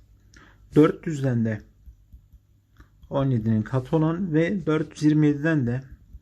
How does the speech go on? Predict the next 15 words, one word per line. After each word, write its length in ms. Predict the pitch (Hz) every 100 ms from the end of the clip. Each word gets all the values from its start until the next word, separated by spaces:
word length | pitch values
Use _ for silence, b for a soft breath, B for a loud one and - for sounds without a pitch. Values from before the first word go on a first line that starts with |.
| - - b b b - -
on 160 | 165
yedinin 300 | 147 110 120
kat 280 | 123 151 147
olan 200 | 147 170
bir 40 | 151
sayı 240 | - 147
çıkartacağız 640 | 147 139 120 - 175 196
ve 60 | 180
sonuç, 680 | 143 160 147 180 196 - -
hepsinin 340 | 147 - 135
sonucu 560 | 123 123 113 107 170 151
dokuzun 440 | 123 - - 160
katı 380 | 156 131 123 175
olması 440 | 170 127 123 123
isteniyor. 420 | 147 - 120 101